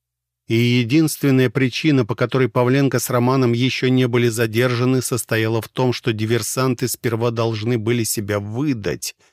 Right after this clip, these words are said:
и попытаться силой прорваться в отсек дальний, после отказа их туда пустить.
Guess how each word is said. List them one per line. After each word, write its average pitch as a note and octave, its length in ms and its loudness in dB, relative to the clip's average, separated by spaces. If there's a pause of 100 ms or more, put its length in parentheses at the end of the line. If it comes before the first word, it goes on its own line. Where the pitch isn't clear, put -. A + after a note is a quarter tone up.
(580)
и C#3 160 0
попытаться D#3+ 760 -2
силой D3+ 680 2
прорваться B2 640 -2
в A#2+ 40 0
отсек G#2+ 380 -4
дальний, E2+ 720 -4 (240)
после G2+ 460 -8
отказа E2+ 500 -6
их - 420 -6
туда G2+ 300 -4
пустить. - 540 -8